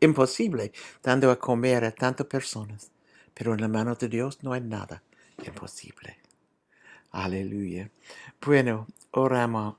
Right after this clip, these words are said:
oramos. Señor, yo te doy gracias por esta oportunidad y espero que tú estás encendiendo un fuego adentro de algunos, Señor.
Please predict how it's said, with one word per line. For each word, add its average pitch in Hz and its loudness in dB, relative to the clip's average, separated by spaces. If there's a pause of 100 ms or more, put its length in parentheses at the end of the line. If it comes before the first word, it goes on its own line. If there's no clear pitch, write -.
(160)
oramos. 104 -4 (320)
Señor, 143 2
yo 156 0
te 160 -6
doy 143 4
gracias 110 0
por 110 -4
esta 107 0
oportunidad 110 -8 (560)
y 135 0
espero 151 2
que 139 -8
tú - -8
estás 131 -6 (1400)
encendiendo 139 0
un 147 -6
fuego 120 -4
adentro 113 -4
de 107 -8
algunos, 110 -8
Señor. 107 -10